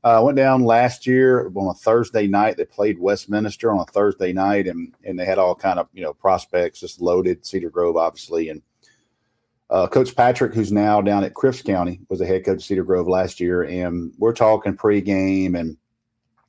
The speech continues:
we're looking at this player, looking at that player. They were absolutely loaded last year with,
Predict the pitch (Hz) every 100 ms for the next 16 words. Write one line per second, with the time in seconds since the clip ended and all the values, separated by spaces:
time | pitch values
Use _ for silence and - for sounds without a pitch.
0 | _ 101 110 110 98 90 104 - 104 98
1 | 98 95 85 95 85 95 85 92 85 85
2 | - 87 87 78 73 82 87 90 80 73
3 | 76 73 73 - 76 73 71